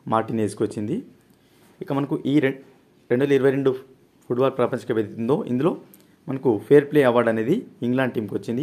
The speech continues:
ఇంపార్టెంట్, ఫెయిర్ ప్లే అవార్డు అనేది ఇంగ్లాండ్కు రావడం జరిగింది. ఓకేనా? ఇక మనకు ట్వంటీ థర్డ్ ఎడిషన్ ఏదైతే ఫుట్బాల్ ప్రపంచ కప్ ఉందో అది మనకు కెనడా, యూఎస్ఏ, మెక్సికో కలి-,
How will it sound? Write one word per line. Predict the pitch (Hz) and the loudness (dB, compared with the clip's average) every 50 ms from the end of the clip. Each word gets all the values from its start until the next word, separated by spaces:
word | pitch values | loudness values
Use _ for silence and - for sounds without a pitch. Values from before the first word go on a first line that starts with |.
| 160 120 | -4 -6
ఇంపార్టెంట్, | 104 - 113 110 101 - 139 156 175 262 - - - - _ _ - | -4 0 0 0 2 0 -2 -4 -4 -6 -12 -14 -20 -20 _ _ 2
ఫెయిర్ | 131 135 135 131 | 2 2 2 2
ప్లే | - 147 123 | 2 2 2
అవార్డు | 117 113 117 110 110 | 4 2 2 0 0
అనేది | 107 107 127 185 247 240 - - | -2 -2 -4 -4 -4 -4 -6 -6
ఇంగ్లాండ్కు | 113 110 110 107 104 104 110 | -6 -4 -4 -4 -4 -4 -2
రావడం | 104 98 98 98 101 | -2 -2 -2 -4 -4
జరిగింది. | 98 101 104 117 156 240 294 - - - _ _ _ _ _ - - - - - - _ _ _ _ _ _ _ - - - - - - - 147 | -4 -4 -2 -2 -2 -4 -4 -6 -12 -20 _ _ _ _ _ -20 -20 -20 -20 -20 -20 _ _ _ _ _ _ _ -20 -20 -20 -20 -20 -14 -10 -8
ఓకేనా? | 117 135 123 147 202 214 - - - - - - | -4 -4 -2 -2 -4 -6 -8 -16 -20 -20 -16 -10
ఇక | 156 143 | -4 0
మనకు | 156 151 160 156 160 127 113 113 113 - - - - - | 0 0 0 2 0 0 0 0 -4 -8 -20 -6 0 2
ట్వంటీ | 147 147 151 156 175 190 185 180 - - - - - - - - - - - - | 2 2 2 2 2 0 0 0 -4 -10 -20 -20 -20 -20 -20 -20 -20 -16 -4 2
థర్డ్ | 147 135 147 160 160 160 143 - - - - - 127 | 4 6 6 6 6 4 2 2 0 -4 -2 0 0
ఎడిషన్ | 123 139 - - 156 143 143 - - - 123 | 0 0 0 0 0 0 0 -4 -4 0 2
ఏదైతే | 120 131 131 131 131 127 143 - - - - - - - - - - - - - - - - - - - - - - - _ - - | 2 2 2 2 2 2 2 2 -2 -8 -18 -20 -20 -20 -20 -20 -20 -20 -20 -20 -20 -20 -20 -20 -20 -20 -20 -20 -20 -20 _ -18 -10
ఫుట్బాల్ | - 131 123 127 139 135 - 131 | -6 -4 0 2 2 2 2 0
ప్రపంచ | 120 127 127 113 120 117 | 0 0 -2 -4 -2 -4
కప్ | 110 104 123 117 | -4 -4 -2 0
ఉందో | 120 143 151 127 | 2 4 4 4
అది | 117 123 123 | 4 2 0
మనకు | 120 123 - - 240 - - - - - - - - _ - | 0 -2 -2 -4 -6 -6 -6 -12 -20 -20 -20 -20 -20 _ -2
కెనడా, | - 135 131 135 143 151 185 262 - - - - | 0 0 2 4 4 2 2 0 -6 -10 -8 -4
యూఎస్ఏ, | 120 127 139 139 139 - 143 139 123 | 0 2 2 2 4 2 2 2 2
మెక్సికో | 110 104 - - 117 - 113 | -2 -6 -8 -14 -12 -8 -2
కలి-, | - 117 110 110 | -2 0 0 0